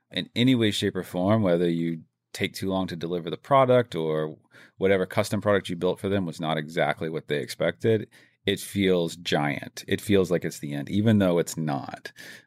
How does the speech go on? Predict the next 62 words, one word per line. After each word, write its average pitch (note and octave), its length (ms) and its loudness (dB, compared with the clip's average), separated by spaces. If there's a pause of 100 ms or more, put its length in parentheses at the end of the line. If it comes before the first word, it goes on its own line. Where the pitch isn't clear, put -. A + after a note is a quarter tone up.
So - 140 -2
I A#2+ 160 4
don't B2+ 180 2
know A2 140 6
that F#2 80 4
there's G2 160 2
been F#2 120 4
anything F2+ 400 2
that, D#2+ 200 0 (260)
you F2+ 140 -6
know, E2+ 120 0
I, D2+ 380 2
I D#2+ 80 0
just D#2 260 -8
was D2+ 140 -10
like, C#2+ 140 -2
I D2+ 140 0
throw E2 180 -4
my D#2 100 -2
hands D2 240 -4
up C#2+ 140 -4
and, C2 280 -10
and C#2 160 -4
I, C2+ 180 -4 (440)
I D2 60 -4
quit. F2 320 2
I D#2 40 0
mean, E2 140 0
I E2 80 2
think F2 220 -2
we E2 80 2
missed D#2+ 260 -4
opportunities, E2+ 840 0
or D2 140 2
I D2+ 60 2
think D2+ 360 -6
that, C#2 240 -6
you - 140 -6
know, - 320 -8
you D#2 160 -4
know, C#2+ 60 -2
from D2+ 160 -4
a - 40 0
financial D#2+ 400 0
standpoint, F2 460 0
we E2 80 0
fail D#2+ 260 0
all D#2 120 -6
the D#2+ 80 -4
time E2 240 -2
because D#2+ 220 -2
we D#2 60 -2
don't D2+ 200 -2
get, - 140 -12
hit - 200 -4
our D#2+ 80 -2
sales D#2+ 300 -6
numbers G#2 320 0
on G2 120 -2
a - 60 -10
quarterly F2+ 360 0
basis. G#2+ 500 2